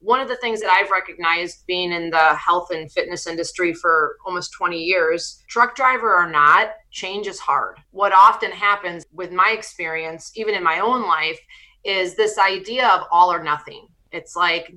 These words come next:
New Year's resolutions. I'm going to stop eating carbs. I'm gonna exercise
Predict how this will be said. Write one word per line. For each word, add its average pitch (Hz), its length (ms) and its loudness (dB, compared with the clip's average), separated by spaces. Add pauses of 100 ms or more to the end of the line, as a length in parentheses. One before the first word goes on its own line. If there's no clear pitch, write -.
New 220 160 -4
Year's 247 240 -4
resolutions. 175 760 -4 (120)
I'm 247 340 2
going 233 320 2
to 202 260 -10
stop 226 380 4
eating 208 220 -4
carbs. - 400 -4 (100)
I'm 277 220 2
gonna 214 260 -2
exercise 180 800 2